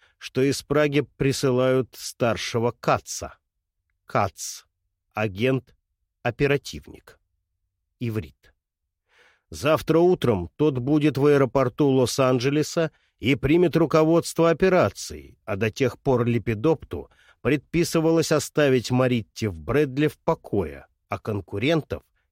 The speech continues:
кем бы они ни были, игнорировать. Однако Лепидопт задержался,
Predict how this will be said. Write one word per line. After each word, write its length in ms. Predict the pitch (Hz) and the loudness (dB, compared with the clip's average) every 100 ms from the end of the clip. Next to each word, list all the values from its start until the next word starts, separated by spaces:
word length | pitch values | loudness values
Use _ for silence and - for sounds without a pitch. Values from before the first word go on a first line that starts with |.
| _ | _
кем 300 | - 131 107 | 0 2 2
бы 120 | 101 | -4
они 220 | 87 80 | -6 -8
ни 180 | 76 120 | -4 -2
были, 400 | 151 165 165 160 _ _ _ _ - | 2 2 2 0 _ _ _ _ -14
игнорировать. 1000 | 90 85 113 131 131 92 - _ - _ _ _ _ - | -12 -4 -2 0 -2 -4 -10 _ -20 _ _ _ _ -12
Однако 640 | 92 76 85 123 131 - | -10 -8 -4 -2 0 0
Лепидопт 720 | 127 123 - 117 110 139 - - | 0 0 0 -2 2 0 -2 -8
задержался, 1120 | 117 104 113 127 107 117 156 113 - 78 | -4 -4 -2 -2 -2 0 0 -2 -6 -14